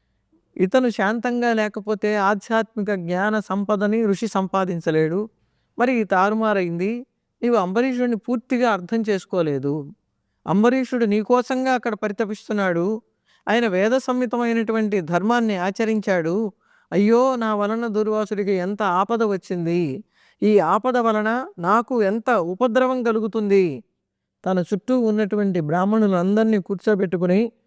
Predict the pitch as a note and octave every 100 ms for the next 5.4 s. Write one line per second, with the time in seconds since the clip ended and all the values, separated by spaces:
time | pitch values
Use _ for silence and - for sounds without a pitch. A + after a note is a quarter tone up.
0 | _ _ _ F#3+ A3+ A3 C#3 C#3+ F3 _
1 | _ - F#3 A#3+ C#4 C#4 B3+ A3+ G#3 A#3
2 | A3+ F3+ - F#3 E3+ D3+ C3+ - _ _
3 | F3 G3 A3 G#3 G#3 A#3 A#3 F#3+ G3 G3+
4 | G3+ A3 G3+ F#3+ F#3+ F3+ E3 F3 F#3+ F#3+
5 | F3+ A3+ B3